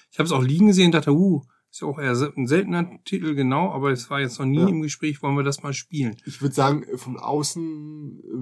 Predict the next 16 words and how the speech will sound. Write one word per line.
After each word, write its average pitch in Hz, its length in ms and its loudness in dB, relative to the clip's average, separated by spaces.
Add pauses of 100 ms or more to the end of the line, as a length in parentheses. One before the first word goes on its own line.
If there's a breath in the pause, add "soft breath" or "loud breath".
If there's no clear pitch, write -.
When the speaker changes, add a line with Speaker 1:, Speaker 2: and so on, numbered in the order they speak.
(140)
Speaker 2:
wirkt 143 220 -2
es - 140 -8
trocken, 143 480 -4
ist - 260 -6
es 143 200 -8
auch 120 360 0
vergleichsweise, 120 1300 -2
also 107 180 -6
ist 107 100 -6
jetzt 113 220 -8
nicht 117 200 -6
so, 120 100 -2
dass 107 140 -4
du 107 60 -8
denkst, 107 220 -6
ja, 104 140 -6